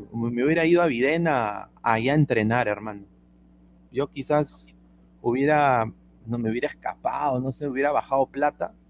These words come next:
porque plata tiene, no quizás como, como otros jugadores, pero tiene, para, aunque sea prescindir algo de dinero y, y, y, y irse a Lima, ¿no? A prepararse ahí en Videna, porque sí, o sea, va a jugar,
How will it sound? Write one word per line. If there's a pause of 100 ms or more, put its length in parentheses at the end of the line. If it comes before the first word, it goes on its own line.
(180)
porque
plata
tiene, (180)
no
quizás
como,
como
otros
jugadores,
pero
tiene, (800)
para,
aunque
sea
prescindir (120)
algo
de
dinero
y,
y,
y,
y
irse
a
Lima,
¿no? (640)
A
prepararse
ahí
en
Videna,
porque (800)
sí,
o
sea,
va
a
jugar,